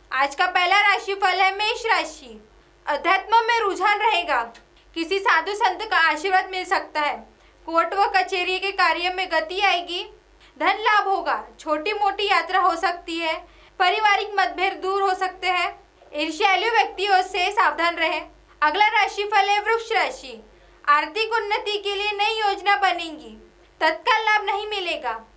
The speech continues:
कार्य प्रणाली में सुधार होगा। लाभ के अवसर हाथ आएंगे।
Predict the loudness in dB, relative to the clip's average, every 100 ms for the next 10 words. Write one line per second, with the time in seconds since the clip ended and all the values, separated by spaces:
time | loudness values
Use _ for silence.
0 | _ _ 0 2 0 2 2 2 0 -2
1 | -4 -4 -4 2 2 2 0 0 0 -2
2 | -14 _ -20 -20 -2 2 2 2 2 4
3 | 4 2 4 2 2 -2 -2 -4 -6